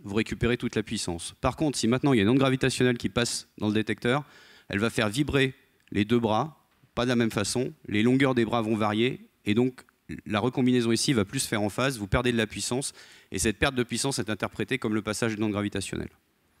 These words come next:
Alors le petit souci qu'il y a, qui est en fait un gros souci, c'est qu'il y a à peu près n'importe quoi qui peut faire vibrer les bras, euh, d'amplitude beaucoup plus grande que l'onde gravitationnelle. Donc il faut arriver à être sûr que la vibration que vous observez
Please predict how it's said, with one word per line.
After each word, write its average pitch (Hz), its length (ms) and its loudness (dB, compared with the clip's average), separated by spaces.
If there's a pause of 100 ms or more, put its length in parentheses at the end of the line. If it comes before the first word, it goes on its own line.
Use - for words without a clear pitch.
(840)
Alors 101 140 0
le 160 80 4
petit 175 180 -4
souci 131 300 -2
qu'il 107 140 0
y 101 40 4
a, 156 220 0
qui - 100 -6
est - 20 -2
en 87 40 -4
fait - 180 -6
un 92 80 -2
gros 117 160 0
souci, 131 320 -4
c'est 107 160 -2
qu'il - 80 -2
y - 20 2
a - 20 0
à - 20 0
peu 104 120 -2
près 107 160 -2
n'importe 127 300 -2
quoi 143 160 -2
qui - 120 -6
peut 110 120 -10
faire 104 160 -2
vibrer 113 320 -2
les 104 140 2
bras, 123 420 -2 (760)
euh, 95 540 0
d'amplitude 110 640 -2 (100)
beaucoup 127 240 -4
plus 120 160 -4
grande 131 280 0
que 123 100 -2
l'onde 110 340 0
gravitationnelle. 101 600 -4 (340)
Donc 98 160 -6
il 107 80 -4
faut 117 140 0
arriver 110 480 4
à 104 280 -2 (400)
être - 160 -2
sûr 160 300 0
que 113 80 -4
la 101 100 0
vibration 120 400 0
que 107 60 0
vous 98 100 -4
observez 107 420 -4